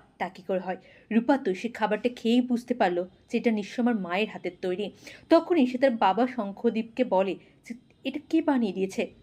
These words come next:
তখনই শঙ্খদীপ দীপার কথা বলে। ওইদিকে দীপা স্বপ্ন দেখে যে সেই বাচ্চা রূপা দীপার কাছে এসেছে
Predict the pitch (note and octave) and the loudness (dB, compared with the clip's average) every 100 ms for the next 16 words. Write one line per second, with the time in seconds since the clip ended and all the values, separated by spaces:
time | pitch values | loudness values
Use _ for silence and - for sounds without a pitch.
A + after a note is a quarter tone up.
0 | _ G3 G3+ G3 - F#3+ A3 B3 C4+ - | _ -4 -4 -6 -6 -6 -4 -4 -6 -14
1 | _ _ _ - F#3+ A3 F#3 E3 E3 F#3+ | _ _ _ -12 0 2 2 0 -6 -2
2 | F#3 F#3+ F#3+ _ _ D4+ D4+ D#4+ F#3 - | 0 0 -4 _ _ 2 2 2 -4 -6
3 | - _ A3 C4+ D4+ D4+ A3 F#3 B3 C4 | -18 _ 2 4 4 0 -2 2 4 4
4 | C4 G3 F#3+ F#3+ B3 F#3+ G3+ - - D4 | 2 -2 -6 -4 -2 2 0 -2 -2 0
5 | A#3 A#3 G#3+ F#3+ F#3 F#3 F#3 G3 F#3+ F#3 | 0 0 -2 -2 -4 -2 -8 -8 -12 -6
6 | F#3 | -6